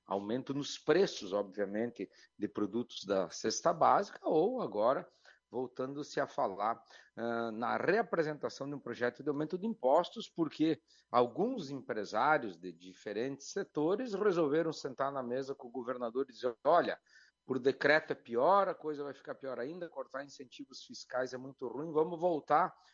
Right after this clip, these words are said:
no papo bom do aumento de impostos." Isso é, é terrível, Ana Lúcia.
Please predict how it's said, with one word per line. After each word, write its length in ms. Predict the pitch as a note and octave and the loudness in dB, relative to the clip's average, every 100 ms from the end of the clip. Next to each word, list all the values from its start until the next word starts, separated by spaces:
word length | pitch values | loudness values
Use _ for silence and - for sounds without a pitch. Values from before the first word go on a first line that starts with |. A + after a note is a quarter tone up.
| _ | _
no 220 | B2+ C#3+ | -12 -10
papo 420 | - - D3+ - B2 | -6 0 0 -2 -6
bom 280 | A2 D3+ | -2 -2
do 80 | D3+ | 0
aumento 420 | D3 C3 C3 C3 | -2 -2 -8 -8
de 100 | B2 | -10
impostos." 600 | C3 A#2 G2+ G#2+ - - F3 | -10 -4 -2 -2 -4 -12 -10
Isso 220 | F#3 G3+ | -2 2
é, 180 | F#3+ - - | 2 2 -4
é 100 | - | -8
terrível, 640 | - D3+ C#3+ F#3+ F3 G#2+ | -2 0 2 0 0 0
Ana 160 | G2+ G2+ | -2 -4
Lúcia. 420 | G2 G2 - - | -6 -8 -10 -14